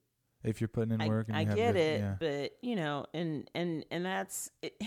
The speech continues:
Speaker 2: <sighs> I think especially for me, and I hate to say this, but I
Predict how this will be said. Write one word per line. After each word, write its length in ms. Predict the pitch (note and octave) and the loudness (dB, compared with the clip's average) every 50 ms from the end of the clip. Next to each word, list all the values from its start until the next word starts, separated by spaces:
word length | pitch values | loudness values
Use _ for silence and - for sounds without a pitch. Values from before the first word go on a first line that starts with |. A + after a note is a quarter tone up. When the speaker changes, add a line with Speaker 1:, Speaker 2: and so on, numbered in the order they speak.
| A3 - - - - - _ _ | -8 -10 -14 -20 -20 -20 _ _
Speaker 2:
<sighs> 440 | _ _ _ _ _ _ _ _ - | _ _ _ _ _ _ _ _ 0
I 80 | G#3+ G#3+ | 0 0
think 260 | G#3+ D4 D4 D4+ D4 | 0 0 -2 -2 -2
especially 560 | B3+ G3 - - F#3+ G3 F3+ - - E3 E3 | -4 -8 -6 -4 -4 -4 -4 -4 -6 -6 -6
for 180 | E3 - - D3 | -6 -8 -6 -6
me, 600 | D3 C#3 C3+ C3+ C3+ C3+ C3 C3 C3 B2+ C#3 D3 C#3 - _ _ _ _ _ _ _ _ _ _ _ _ _ _ _ _ _ _ _ _ _ _ _ _ _ _ _ _ _ _ _ _ _ _ _ _ _ _ - | -4 -2 -2 -2 -2 -2 -4 -4 -4 -6 -8 -10 -14 -16 _ _ _ _ _ _ _ _ _ _ _ _ _ _ _ _ _ _ _ _ _ _ _ _ _ _ _ _ _ _ _ _ _ _ _ _ _ _ -14
and 100 | D#3+ D3+ | -12 -10
I 40 | D3+ | -10
hate 360 | D3+ C#3+ D#3 E3+ F3+ - - - | -10 -12 -12 -10 -10 -10 -10 -12
to 100 | D#3 D3 | -14 -14
say 240 | - - - G2+ G2 - | -14 -14 -16 -18 -20 -20
this, 360 | - - - - - - _ _ _ _ _ _ _ _ _ _ _ _ _ _ - _ - | -20 -20 -20 -20 -20 -20 _ _ _ _ _ _ _ _ _ _ _ _ _ _ -16 _ -6
but 560 | E3 D#3 D3+ D3 C#3 C#3 C3+ C3 - - - _ _ _ _ _ _ _ _ _ _ _ _ _ _ _ _ _ _ _ _ _ _ _ _ _ _ _ _ _ _ _ _ _ _ _ _ _ _ _ _ _ _ _ _ _ _ _ _ _ _ _ _ _ _ _ _ _ _ _ _ _ _ _ _ _ _ _ _ _ _ _ _ _ _ _ _ _ _ | -4 -4 -2 -2 -2 -2 -4 -4 -6 -8 -12 _ _ _ _ _ _ _ _ _ _ _ _ _ _ _ _ _ _ _ _ _ _ _ _ _ _ _ _ _ _ _ _ _ _ _ _ _ _ _ _ _ _ _ _ _ _ _ _ _ _ _ _ _ _ _ _ _ _ _ _ _ _ _ _ _ _ _ _ _ _ _ _ _ _ _ _ _ _
I 160 | - F#3 F#3 | -2 -2 -2